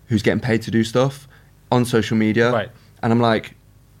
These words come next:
Speaker 1: black influencers get a lot less opportunities than white influencers do
Speaker 2: Right.
Speaker 1: and get paid substantially less. Substantially less.
Speaker 2: Substantially.
Speaker 1: So I'd rather my friend go and get their bag than, if it's
Speaker 2: Right.
Speaker 1: not her, it's gonna be someone
Speaker 2: This
Speaker 1: else.
Speaker 2: is the thing,
Speaker 1: And if it's
Speaker 2: because,
Speaker 1: not her, it'll be
Speaker 2: yeah,
Speaker 1: another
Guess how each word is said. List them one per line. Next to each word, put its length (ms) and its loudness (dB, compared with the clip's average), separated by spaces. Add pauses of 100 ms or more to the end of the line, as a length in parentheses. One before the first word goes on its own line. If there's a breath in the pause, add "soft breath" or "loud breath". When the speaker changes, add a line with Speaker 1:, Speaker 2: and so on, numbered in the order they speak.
(460)
Speaker 1:
black 200 2
influencers 460 -2
get 140 0
a 80 2
lot 140 2
less 180 -4
opportunities 520 -4
than 180 -2
white 200 0
influencers 440 -6
do 140 2
Speaker 2:
Right. 120 -2 (240 loud breath)
Speaker 1:
and 140 0
get 160 0
paid 260 -4
substantially 880 -4
less. 480 -8 (180)
Substantially 520 -4
less. 140 0
Speaker 2:
Substantially. 540 -6
Speaker 1:
So 320 2 (180)
I'd 160 0
rather 320 0
my 200 0
friend 380 -2
go 140 0
and 80 0
get 180 -2
their 160 -2
bag 320 0 (720 soft breath)
than, 480 0 (100)
if 180 2
it's 80 2
Speaker 2:
Right. 60 -2
Speaker 1:
not 160 2
her, 280 4
it's 120 -4
gonna 140 -2
be 60 -4
someone 220 -4
Speaker 2:
This 80 0
Speaker 1:
else. 80 0
Speaker 2:
is 60 -4
the 80 0
thing, 280 0
Speaker 1:
And 100 -2
if 40 -2
it's 80 -2
Speaker 2:
because, 120 0
Speaker 1:
not 40 -2
her, 80 2
it'll 60 2
be 40 2
Speaker 2:
yeah, 160 4
Speaker 1:
another 80 -4